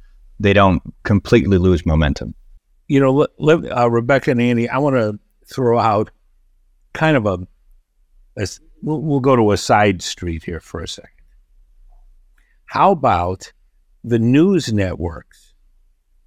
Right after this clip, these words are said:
Speaker 2: and fake videos that would come in,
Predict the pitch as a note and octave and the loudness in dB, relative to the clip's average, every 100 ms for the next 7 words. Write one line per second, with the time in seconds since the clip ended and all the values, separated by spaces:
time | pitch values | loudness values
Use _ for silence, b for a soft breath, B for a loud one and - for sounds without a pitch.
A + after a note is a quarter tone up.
0 | _ _ _ _ _ - A#2 G#2 - - | _ _ _ _ _ -2 0 0 -4 2
1 | D#3+ D#3+ - - _ _ _ _ - _ | 2 2 -2 -16 _ _ _ _ -20 _
2 | _ - _ _ - _ - - - A2+ | _ -20 _ _ -20 _ -20 -20 -16 0
3 | A2+ G2 F2 D#2+ D#2+ _ _ _ _ _ | 2 4 0 -4 -12 _ _ _ _ _
4 | _ - A2+ A2 G#2+ - G#2+ G#2+ - A#2+ | _ -4 0 0 -2 -4 -4 -2 -2 0
5 | A2 G2+ G2 | 0 0 -2